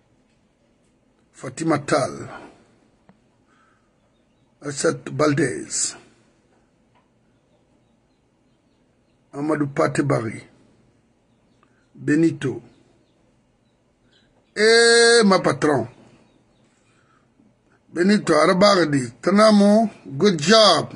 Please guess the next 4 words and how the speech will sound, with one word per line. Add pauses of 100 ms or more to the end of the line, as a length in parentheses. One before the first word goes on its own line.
(220)
Appreciate
it. (2250)
Ina
garati,